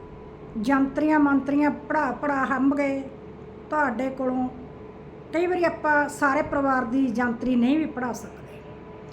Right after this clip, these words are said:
ਇੱਕ ਦੀ ਪੜ੍ਹਾ ਲਈ ਤੇ ਬਾਕੀਆਂ ਦੀ ਰਹਿ ਜਾਂਦੀ ਹੈ। ਹੁਣ ਤੁਸੀਂ ਕਰਨਾ ਕੀ ਆ? ਦੇਖੋ, ਪਹਿਲਾਂ ਤਾਂ ਗੌਰ ਨਾਲ ਸੁਣੋ ਵੀ ਕਾਹਦੇ ਵਾਸਤੇ ਆ। ਪਰਿਵਾਰ ਦੇ ਵਿੱਚ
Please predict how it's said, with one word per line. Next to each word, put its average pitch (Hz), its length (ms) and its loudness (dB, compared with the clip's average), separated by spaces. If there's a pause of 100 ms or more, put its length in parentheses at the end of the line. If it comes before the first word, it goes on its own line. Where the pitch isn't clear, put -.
(380)
ਇੱਕ - 200 -4
ਦੀ 330 120 2
ਪੜ੍ਹਾ 320 300 0
ਲਈ 262 100 0
ਤੇ 262 140 -2
ਬਾਕੀਆਂ 247 420 0
ਦੀ 240 160 0
ਰਹਿ 214 160 -2
ਜਾਂਦੀ 214 280 -4
ਹੈ। - 340 -8 (1600)
ਹੁਣ 302 140 4
ਤੁਸੀਂ 330 280 0
ਕਰਨਾ 285 520 4
ਕੀ 240 260 0
ਆ? 190 80 -6 (460)
ਦੇਖੋ, 262 220 -2
ਪਹਿਲਾਂ 311 220 0
ਤਾਂ 339 80 0
ਗੌਰ 277 280 4
ਨਾਲ 311 100 4
ਸੁਣੋ 277 180 2
ਵੀ 302 80 0
ਕਾਹਦੇ 262 300 0
ਵਾਸਤੇ 233 380 -4
ਆ। 208 40 -6 (600)
ਪਰਿਵਾਰ 277 400 4
ਦੇ 285 160 4
ਵਿੱਚ 277 300 0